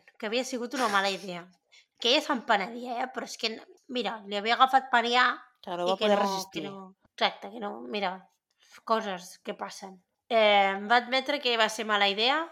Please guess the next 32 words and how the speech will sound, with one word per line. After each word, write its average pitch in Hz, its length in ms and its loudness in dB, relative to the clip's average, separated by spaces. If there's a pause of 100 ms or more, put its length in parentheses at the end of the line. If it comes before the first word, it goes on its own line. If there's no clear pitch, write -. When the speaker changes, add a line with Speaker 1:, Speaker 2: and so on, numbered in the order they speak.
(140)
Speaker 1:
aparinar 196 440 2
la 190 140 2
penya 220 360 -2 (460)
i 202 840 -2 (460)
la 233 180 4
defensa, 254 640 8 (640)
que 226 120 0
no 233 120 4
tenia 240 300 8
res 214 200 6
a 202 100 6
fer, 220 220 -2 (400)
ja, 233 240 0
ja 220 220 2
em 226 80 0
sap 226 240 0
greu 202 300 -2 (380)
per, 202 340 4
per 202 140 2 (480)
l'advocat 190 440 -4
de 214 80 -4
la 208 80 0
defensa, 196 440 -6 (480)
però 254 180 6
va 269 100 8
intentar 294 460 0
fer 285 180 -4
creure 285 360 4
que 277 100 -2
la 226 100 6
Josefina 240 460 -4
esta-, - 240 -4